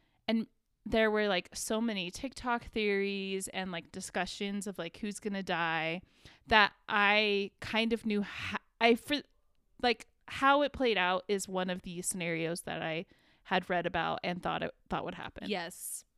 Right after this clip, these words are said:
Speaker 2: Yes. I, I agree with that. My reaction to the finale was I was disappointed that people, like, the whole internet had figured out, everyone figured out that Greg had set up this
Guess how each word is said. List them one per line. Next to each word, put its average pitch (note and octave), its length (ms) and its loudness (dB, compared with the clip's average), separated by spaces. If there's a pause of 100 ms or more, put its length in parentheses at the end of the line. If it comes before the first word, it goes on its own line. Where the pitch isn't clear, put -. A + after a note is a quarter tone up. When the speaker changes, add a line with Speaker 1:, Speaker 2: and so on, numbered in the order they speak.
(840)
Speaker 2:
Yes. - 540 -16 (880)
I, C#4+ 380 0 (320)
I B3+ 120 4
agree B3 280 0
with G#3 160 -6
that. A3+ 280 -6
My C4+ 420 -2
reaction B3+ 380 -2
to A#3 60 -8
the A3+ 80 -10
finale G3+ 440 -6
was F#3 380 -6
I G#3 120 -2
was G3+ 180 -4
disappointed A3 920 -4 (300)
that - 220 -6
people, C4+ 560 -4 (400)
like, B3+ 160 2
the C#4 80 0
whole D4+ 280 -6
internet B3 360 -2
had A#3+ 200 -8
figured A3 380 -6
out, F3+ 480 -4
everyone A#3 300 -2
figured G#3 260 -6
out G3 140 -2
that G3 180 -8
Greg F#3 420 -6
had G3 220 -8
set - 380 -6
up E3+ 300 -6 (880)
this F#3+ 460 -6